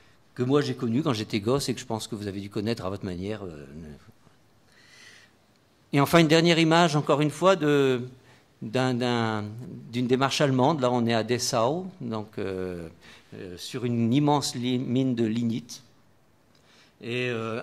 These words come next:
un paysagiste allemand qui s'appelle Bertram Weichart, qui, euh, ne fait rien. C'est-à-dire, c'est, il fait de la promenadologie. Il invite les gens à venir se promener dans un lieu dans lequel il n'intervient pas. Et son acte paysager, sa, sa, sa pensée féconde à lui,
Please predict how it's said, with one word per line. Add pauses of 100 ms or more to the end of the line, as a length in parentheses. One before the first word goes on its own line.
un
paysagiste
allemand
qui
s'appelle
Bertram
Weichart,
qui,
euh, (380)
ne
fait
rien. (140)
C'est-à-dire,
c'est,
il
fait
de
la
promenadologie. (300)
Il
invite
les
gens
à
venir
se
promener
dans
un
lieu (120)
dans
lequel
il
n'intervient
pas. (420)
Et
son
acte (580)
paysager,
sa,
sa, (160)
sa
pensée
féconde
à
lui,